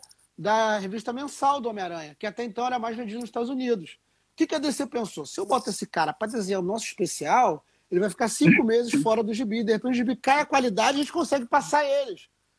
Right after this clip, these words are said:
Speaker 1: Então o cara passou um, ali um, um fair play dos caras, foi uma jogada de, tipo assim, de dar uma pernada nesses caras, eu achava achar que tô fazendo bem, mas tô dando uma pernada. E o Roy Zendro, obviamente, não quis recusar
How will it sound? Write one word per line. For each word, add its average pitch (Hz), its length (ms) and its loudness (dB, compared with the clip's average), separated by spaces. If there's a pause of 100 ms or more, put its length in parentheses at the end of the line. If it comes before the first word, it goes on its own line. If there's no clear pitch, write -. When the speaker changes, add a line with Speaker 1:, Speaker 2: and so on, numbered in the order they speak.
(160)
Speaker 1:
Então 330 220 -4
o 262 40 -4
cara 349 160 2
passou 311 320 -2
um, 294 80 -4
ali 262 160 -4
um, 247 220 -4 (120)
um 214 80 -10
fair 262 360 0
play 285 240 0
dos 262 180 -8
caras, 330 360 2
foi 359 120 -8
uma 392 260 -4
jogada 320 380 -4
de, 370 300 0
tipo 302 120 0
assim, 254 180 2
de 226 220 -8
dar 220 140 -4
uma 247 200 0 (160)
pernada 220 380 0
nesses 214 240 -8
caras, 202 420 -2
eu 233 100 -4
achava 226 220 -4
achar 233 140 -6
que 208 60 -10
tô 240 80 -14
fazendo 214 300 -6
bem, 208 180 -6
mas 240 100 -6
tô - 80 -20
dando 226 120 -16
uma 233 100 -6
pernada. 233 480 -2
E - 20 0
o 170 40 -2 (120)
Roy 190 300 2
Zendro, 214 340 -6 (320)
obviamente, 190 460 0
não 240 100 0
quis 214 140 0
recusar 202 560 2